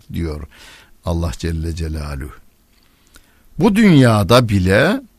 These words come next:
o insanların, yani aç insanların, e, nefesleri yakar insanı. Yakıyor da. Elli yıl sömürüyor, sömürüyor, sömürüyor. Elli yıl sonra bir patlama meydana gelince,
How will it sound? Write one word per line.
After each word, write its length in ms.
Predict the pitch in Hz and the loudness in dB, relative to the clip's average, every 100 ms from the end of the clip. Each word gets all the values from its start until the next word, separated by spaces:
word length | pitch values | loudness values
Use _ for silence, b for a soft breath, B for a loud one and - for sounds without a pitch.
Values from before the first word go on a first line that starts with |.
| _ - | _ -4
o 140 | 104 | -2
insanların, 840 | 92 95 - 87 85 90 147 196 233 _ - | 0 0 0 -2 0 -2 -2 -2 -6 _ -8
yani 380 | 85 85 85 - | -4 -2 -4 0
aç 240 | 135 139 - | 0 0 -4
insanların, 960 | 92 87 - 87 85 85 110 196 240 - b b b b b b 87 | -2 -2 -2 -4 -2 -2 -2 -2 -4 -8 b b b b b b -8
e, 80 | 87 85 82 80 78 | -4 -4 -4 -4 -4
nefesleri 920 | 82 85 104 - - - 85 107 147 | -2 0 2 2 0 0 -2 0 2
yakar 480 | 160 104 - 87 85 - | 2 0 -4 -8 -8 -10
insanı. 460 | 78 78 - 71 73 78 _ _ - | -10 -8 -10 -12 -16 -20 _ _ -8
Yakıyor 500 | 98 - 151 90 71 | -6 2 2 2 -6
da. 100 | - _ _ _ _ _ _ _ _ _ _ 90 - | -14 _ _ _ _ _ _ _ _ _ _ -14 -2
Elli 280 | 120 135 156 | 2 2 4
yıl 260 | 117 90 - | 2 0 -6
sömürüyor, 640 | - - 117 110 107 104 101 | -12 0 2 4 4 2 0
sömürüyor, 600 | - 98 95 90 90 85 | 0 0 2 0 -2 -4
sömürüyor. 580 | - 82 80 90 143 - | -4 -4 -4 -2 -4 -2
Elli 260 | 101 101 107 | -2 -2 -2
yıl 180 | 92 76 | -4 -6
sonra 460 | 90 87 101 123 | -6 -4 -4 -4
bir 180 | 98 92 | -4 -6
patlama 600 | - 110 - - 107 120 | -6 -8 -6 -6 -2 0
meydana 480 | 98 87 87 85 82 | -2 -4 -6 -6 -6
gelince, 560 | 85 82 82 87 151 | -8 -8 -8 -4 -4